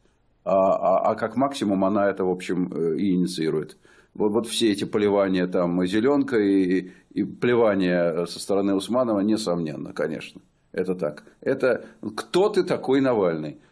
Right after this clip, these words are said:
Для того, чтобы выяснить, кто он такой, достаточно было бы допустить его на выборы. И вот он бы получил свой, свой процент голосов, не знаю какой,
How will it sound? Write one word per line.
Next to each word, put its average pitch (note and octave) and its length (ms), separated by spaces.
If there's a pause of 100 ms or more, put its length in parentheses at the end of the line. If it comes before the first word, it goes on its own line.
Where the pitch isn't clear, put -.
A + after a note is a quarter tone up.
(120)
Для C3+ 180
того, D#3 220
чтобы D3+ 240
выяснить, D3+ 320
кто E3 160
он D3+ 80
такой, F#3 240
достаточно D3 380
было B2 140
бы A2+ 120
допустить - 340
его G#2+ 100
на G#2+ 120
выборы. D#2+ 340 (1200)
И A#2+ 80
вот G#2+ 240
он A2+ 100
бы A2+ 80
получил C3+ 480
свой, A2+ 500 (120)
свой A#2 300
процент G#2+ 320
голосов, G#2 400
не B2 80
знаю G2+ 280
какой, A2+ 480